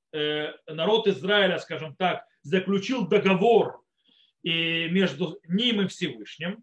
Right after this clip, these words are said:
на горе Синай. И это, э, продолжает быть источником, скажем так,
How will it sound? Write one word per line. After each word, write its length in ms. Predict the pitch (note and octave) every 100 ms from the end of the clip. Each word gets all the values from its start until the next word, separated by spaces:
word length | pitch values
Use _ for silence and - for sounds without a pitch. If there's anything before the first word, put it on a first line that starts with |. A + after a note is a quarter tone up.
| -
на 100 | D#3+
горе 220 | D#3+ D#3
Синай. 680 | - A2+ G2 F#2 G2+ F#3+ - _ _ _ _ _ _
И 320 | E3+ F#3 F3+ -
это, 760 | B3+ E4 D#4+ - C4+ C#4 C4 G3+
э, 440 | G3+ F#3+ F#3+ F3+ -
продолжает 1040 | F#3 F3+ F3 F3 C#3 D#3 C4 B3+ G#3+ D#3+ D3
быть 460 | C#3 C#4+ D#4 D#4 -
источником, 1040 | F#3+ - - C4 D#4 - A3+ A3 G#3+ F#3
скажем 420 | - E3+ F3 -
так, 360 | G3+ A3+ A#3